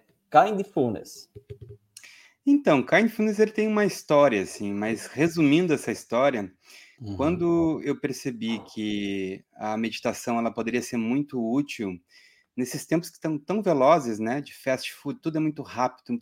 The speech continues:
Speaker 2: a gente espe-, tem
Speaker 1: Uhum.
Speaker 2: expectativas muito rápidas e velozes, e isso tem tido um impacto na saúde das pessoas, né?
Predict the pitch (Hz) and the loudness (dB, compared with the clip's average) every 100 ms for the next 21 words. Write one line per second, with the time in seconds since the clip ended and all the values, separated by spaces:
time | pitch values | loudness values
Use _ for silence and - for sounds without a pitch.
0 | - 120 120 127 123 - 113 131 113 120 | -8 -8 -8 -8 -8 -10 -4 -2 -2 -2
1 | 95 127 131 - - 156 127 104 - 120 | -4 -4 -2 -2 0 0 0 -4 -12 -6
2 | 120 143 123 104 127 - 113 104 101 101 | -6 -4 -6 0 0 0 -8 -6 -2 0
3 | 98 117 120 101 98 107 - - 117 117 | 2 2 0 -4 -6 -6 -8 -8 -8 -6
4 | 123 131 139 135 123 131 - 110 - 104 | -6 -4 -4 -2 -2 -2 -4 -8 -6 -6
5 | 98 98 92 98 - 95 92 90 | -6 -6 -8 -8 -10 -8 -10 -10